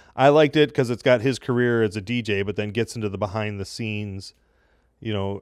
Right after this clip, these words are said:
operations of the A W A. And it was actually my first introduction to, like, the promo day.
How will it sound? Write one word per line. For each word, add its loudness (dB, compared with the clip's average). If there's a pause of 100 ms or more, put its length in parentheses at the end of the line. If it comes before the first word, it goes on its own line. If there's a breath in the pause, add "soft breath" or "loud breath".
operations -2
of -8
the -6
A -6
W -4
A. -2
And -6
it -8
was -6
actually -2
my -2
first -4
introduction -6
to, -8
like, -4 (120)
the -10
promo -8
day. -18